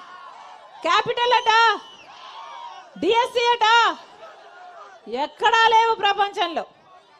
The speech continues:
అయ్యా జగన్మోహన్ రెడ్డి గారు, వాగ్దానాలన్నీ ఎక్కడ నిలబెట్టుకుంటున్నారు అయ్యా అంటే, అదిగో మద్యం షాపులు అన్నీ నిలబెట్టుకుంటున్నాను అన్నట్టుగా ఉంది.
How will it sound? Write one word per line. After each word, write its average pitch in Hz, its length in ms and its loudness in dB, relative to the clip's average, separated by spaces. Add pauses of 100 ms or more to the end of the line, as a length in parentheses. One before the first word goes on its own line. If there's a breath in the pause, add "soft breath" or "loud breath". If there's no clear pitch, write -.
(180)
అయ్యా 403 300 2
జగన్మోహన్ 427 640 0
రెడ్డి 427 160 -2
గారు, 415 240 4
వాగ్దానాలన్నీ 427 880 2
ఎక్కడ 403 300 0
నిలబెట్టుకుంటున్నారు 427 1000 -2
అయ్యా 392 260 4
అంటే, 415 280 0
అదిగో 381 340 2
మద్యం 370 320 -6
షాపులు 370 320 0
అన్నీ 330 240 -8
నిలబెట్టుకుంటున్నాను 320 800 -4
అన్నట్టుగా 277 440 -6
ఉంది. 202 160 -14